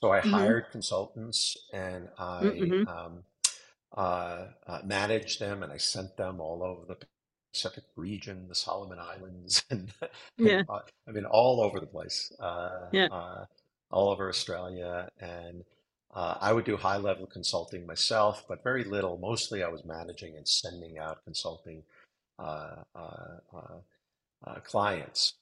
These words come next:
Speaker 1: and,
Speaker 2: Mm-hmm.
Speaker 1: um, uh, so it was rewarding to be, to see this real high success, but I, um,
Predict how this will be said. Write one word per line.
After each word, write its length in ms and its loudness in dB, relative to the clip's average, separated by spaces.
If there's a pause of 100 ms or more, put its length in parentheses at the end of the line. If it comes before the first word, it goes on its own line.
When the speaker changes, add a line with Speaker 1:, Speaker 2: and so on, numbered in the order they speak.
(220)
Speaker 1:
and, 460 -12 (100)
Speaker 2:
Mm-hmm. 200 -2
Speaker 1:
um, 240 -12 (1120)
uh, 360 -2 (1040)
so 160 6
it 40 8
was 120 2
rewarding 760 4
to 240 -6 (500)
be, 640 -2
to 120 -6
see 320 2
this 280 -4
real 540 0
high 220 0
success, 640 -2
but 320 0
I, 420 -4
um, 320 -8